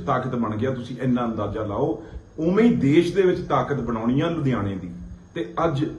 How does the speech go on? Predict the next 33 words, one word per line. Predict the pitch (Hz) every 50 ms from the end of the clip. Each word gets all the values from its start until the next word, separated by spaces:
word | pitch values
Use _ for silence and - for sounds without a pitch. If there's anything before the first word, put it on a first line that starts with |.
| - - - - -
ਉਹਦੀ | 160 165 - 170 147 - - -
ਸ਼ੁਰੂਆਤ | - 151 196 226 196 175 151 139 - 139
ਨੀਂਹ | 117 107 135 180 226 226 185
ਆ | 151
ਜਿਹੜੀ, | 127 127 127 120 110 - - - - - - - 143
ਅੱਜ | 143 135 131
ਉਹ | 131
ਲੁਧਿਆਣੇ | 127 123 120 123 113 101 104 117 135
ਨੂੰ | 143 139 127
ਸ਼੍ਰੇਸ਼ਠ | 113 - - 143 175 208 - - -
ਬਣਾਉਣ | 165 156 147 127 110 107
ਦੀ | 113 117
ਨੀਂਹ | 107 113 117 120
ਆ, | 117 117 - 120
ਅੱਜ | 113 101 - 117
ਉਹ | - -
ਧਰੀ | - 95 87 87 87 87
ਗਈ | 85 - 80 -
ਆ। | - - - -
ਦੇਖੋ, | 135 139 135 - - 170 165 165 - -
ਅੱਜ | 127 117 127 135 147 147 143 147 147 - - - - - - - - - - - - - -
ਇੱਕ | 143 139 - -
ਪੁਰਬ | - - 165 165 165 143
ਹੁੰਦਾ | 131 110 101 92 87 90
ਹੈ, | 92 90 - - - - - - - - -
ਇੱਕ | - 135 -
ਫੈਸਟੀਵਲ | 139 - 147 143 143 - - 180 160 147 135 120
ਆ | 113 110
ਜਿਹੜੀ | 117 117 123
ਇਲੈਕਸ਼ਨ | 117 117 123 113 110 110 - - 127 101
ਆ, | 98 - - - - - - - - - - - -
ਤੇ | - 170 - - 160
ਅੱਜ | 156 147 139